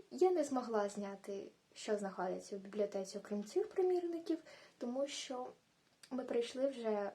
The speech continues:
вони все на сигналізацію поставили, збирались ходити, і тут ми такі: «Ні». Ми не ва-, ми вам писали, ми прийдемо. Якщо ми написали, що ми прийдемо, ми прийдемо.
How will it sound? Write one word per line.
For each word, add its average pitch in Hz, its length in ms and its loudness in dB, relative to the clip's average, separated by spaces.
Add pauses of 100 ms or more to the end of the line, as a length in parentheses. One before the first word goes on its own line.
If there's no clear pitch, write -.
вони 214 180 2
все 208 160 -4
на 196 100 -2
сигналізацію 208 720 -2
поставили, 233 580 -2
збирались 202 440 0
ходити, - 460 -2
і 190 40 2
тут - 160 -12
ми 202 100 -2
такі: 202 240 -6 (1500)
«Ні». 202 360 0 (1700)
Ми 294 160 8
не 285 100 6
ва-, 277 260 8
ми 339 140 8
вам 330 180 6
писали, 262 460 4
ми 240 140 2
прийдемо. 240 480 2 (300)
Якщо 311 320 4
ми 311 80 2
написали, 339 520 2
що 311 140 -6
ми 302 80 -4
прийдемо, 285 440 0
ми 294 80 -2
прийдемо. 240 500 4